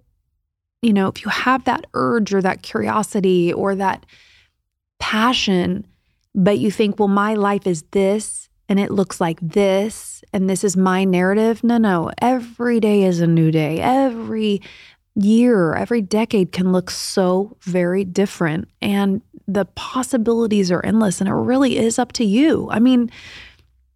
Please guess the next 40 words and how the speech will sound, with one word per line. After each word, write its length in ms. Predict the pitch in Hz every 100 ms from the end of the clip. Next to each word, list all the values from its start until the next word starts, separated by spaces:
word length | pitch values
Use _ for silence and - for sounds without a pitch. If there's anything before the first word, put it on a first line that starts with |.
| _ -
I'm 120 | 240
not 220 | 247 262
patting 260 | 247 240 233
myself 420 | 202 196 233 220
on 100 | 202
the 80 | 180
back, 340 | 170 226 226
but 140 | - 185
the 100 | 196
odds 320 | 269 233 220
were 100 | 190
definitely 600 | 170 165 247 240 240 233
against 400 | 185 190 214 -
me. 160 | 175 -
I 40 |
mean, 140 | 170 185
this 180 | 220 -
was 260 | 247 - - - _ _ -
back 420 | 196 208 196 208
before 300 | - 180 214
people 340 | 185 - 196 185
barely 400 | 175 196 214 220
had 200 | 202 180
smartphones. 1200 | - - - 185 180 220 - 185 156 - 202 - -
And, 420 | 196 196 190 180 - -
you 120 | 214
know, 220 | 175 160 - -
to 100 | -
get 280 | 190 214 233
a 80 | 226
job 400 | 170 180 202 202
on 180 | 180
national 480 | 170 165 180 214 208
television 680 | 196 196 208 208 220 240 240
that's 240 | 185 160 -
global, 760 | 165 185 175 175 208 220 240
seen 420 | 226 - 190 202
around 280 | 196 190 202
the 80 | 175
world 560 | 160 170 196 214 208